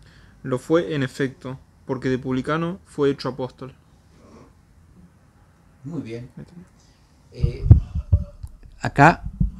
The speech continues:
Speaker 2: reaparece un tema que nosotros planteamos al exponer el conjunto del capítulo noveno. En la clase en que nos ocupamos del capítulo noveno en general, hicimos alusión al hecho de que hay una,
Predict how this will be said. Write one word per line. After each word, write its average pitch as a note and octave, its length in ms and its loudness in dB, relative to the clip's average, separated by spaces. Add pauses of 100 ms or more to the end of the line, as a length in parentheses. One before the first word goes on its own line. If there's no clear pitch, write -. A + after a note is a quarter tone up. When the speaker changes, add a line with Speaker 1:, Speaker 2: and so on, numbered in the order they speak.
Speaker 2:
reaparece B2 640 4
un C#3+ 140 6
tema D3+ 400 4 (200)
que A#2+ 120 0
nosotros A2 460 0
planteamos C3 680 4
al G#2+ 220 2
exponer A#2+ 420 6
el A#2+ 100 6
conjunto A#2 600 6
del G2+ 400 4
capítulo G2 800 4 (680)
noveno. G#2+ 460 4 (580)
En G#2+ 100 2
la G#2 80 2
clase B2+ 220 6
en C3 60 10
que A#2+ 80 8
nos A2 140 4
ocupamos A2+ 380 6
del G#2 120 4
capítulo A2 500 2
noveno G#2+ 400 8
en G2 160 4
general, A#2 480 6 (2500)
hicimos A#2 360 6
alusión A2+ 380 8
al A2 320 6
hecho A#2 300 2
de G2 120 6
que - 100 2
hay G2+ 100 6
una, F2+ 340 4